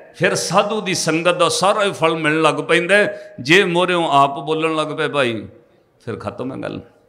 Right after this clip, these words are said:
ਮੈਂ ਇੱਕ ਦਿਨ live ਤੋਂ ਸੁਣਾਤੀ, ਬੈਠੇ ਨੇ ਗਰੇਵਾਲ ਸਾਹਿਬ ਵੀ, ਆ ਸਾਰੀ ਸੰਗਤ ਆਪਣੀ। ਅਸੀਂ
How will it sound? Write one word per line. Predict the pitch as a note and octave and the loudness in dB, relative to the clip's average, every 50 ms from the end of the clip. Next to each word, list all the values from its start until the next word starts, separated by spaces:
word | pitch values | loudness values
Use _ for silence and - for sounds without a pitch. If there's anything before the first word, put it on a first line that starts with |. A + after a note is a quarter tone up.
| _ _ _ _ _ _ _ _ _ _ _ _ _ _ - - - - _ _ _ _ - | _ _ _ _ _ _ _ _ _ _ _ _ _ _ -20 -20 -20 -20 _ _ _ _ -4
ਮੈਂ | A#2+ B2+ C3 | -4 -4 -4
ਇੱਕ | B2 C#3+ | -4 -4
ਦਿਨ | C#3 C#3+ | -4 -2
live | D3 C#3 B2+ G#2+ A2 B2 C3 | -2 0 0 0 0 0 -2
ਤੋਂ | B2 C3 C#3+ C3+ | -2 -4 -4 -4
ਸੁਣਾਤੀ, | - - C3+ B2 A#2 - - - - B2+ B2+ A2+ A2 A2+ A#2 A#2+ B2 | -4 -4 -2 0 2 2 0 -2 -2 -2 -2 -2 -2 -2 -4 -4 -2
ਬੈਠੇ | A#2 A#2+ A#2+ - - - C3 | 0 0 0 0 0 -2 -2
ਨੇ | C3+ C3+ | -2 -2
ਗਰੇਵਾਲ | B2 A2 A#2 A#2 A#2 A#2+ A#2 A#2+ A#2+ A#2+ | 0 2 2 4 4 4 4 4 4 2
ਸਾਹਿਬ | A#2+ A#2+ A#2 A#2+ A#2+ A#2+ | 2 2 2 2 2 2
ਵੀ, | B2 B2 | 2 2
ਆ | A#2+ G#2+ | 2 2
ਸਾਰੀ | - - G2+ F#2 F#2+ A2 | 2 2 2 4 4 4
ਸੰਗਤ | G#2+ - A2+ G#2 G2+ A2 G#2+ G2+ | 4 4 4 4 6 6 6 6
ਆਪਣੀ। | A2 G2+ E2 F#2+ G#2 G#2 F#2+ F#2 G2 F#2 - - - - - - - - - _ - - - - - - - _ _ _ _ _ _ _ _ _ _ _ _ _ _ - - | 4 4 4 4 4 4 4 2 0 -2 -6 -14 -20 -20 -20 -20 -20 -20 -20 _ -20 -20 -20 -20 -20 -20 -20 _ _ _ _ _ _ _ _ _ _ _ _ _ _ 4 4
ਅਸੀਂ | - - - E3 | 6 6 6 6